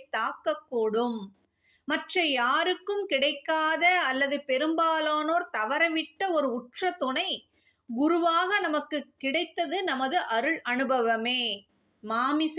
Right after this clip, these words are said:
இச்சைகளை விட முடியாமல் பெரும்பாலானோர் தவறவிட்டனர் குருவின் அருளை. அடுத்து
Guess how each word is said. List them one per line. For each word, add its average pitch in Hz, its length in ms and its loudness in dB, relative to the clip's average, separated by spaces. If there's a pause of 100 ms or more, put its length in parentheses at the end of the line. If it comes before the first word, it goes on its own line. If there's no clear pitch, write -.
இச்சைகளை 277 680 -2
விட 247 260 -2
முடியாமல் 285 800 0
பெரும்பாலானோர் 277 1000 0
தவறவிட்டனர் 277 1000 -2
குருவின் 277 500 0
அருளை. 247 440 0 (460)
அடுத்து 330 500 0